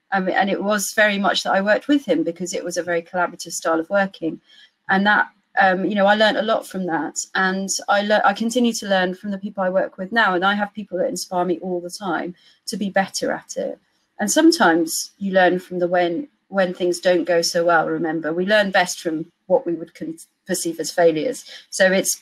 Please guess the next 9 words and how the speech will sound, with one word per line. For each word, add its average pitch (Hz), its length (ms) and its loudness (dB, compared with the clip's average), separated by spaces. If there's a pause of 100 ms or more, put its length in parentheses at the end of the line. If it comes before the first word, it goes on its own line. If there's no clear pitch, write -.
(120)
probably 247 380 4
better 190 320 0
for 170 240 2
us 156 200 0
to 175 120 -10
continue 185 560 -4
to - 220 -10
test - 340 -4
ourselves. 160 640 -6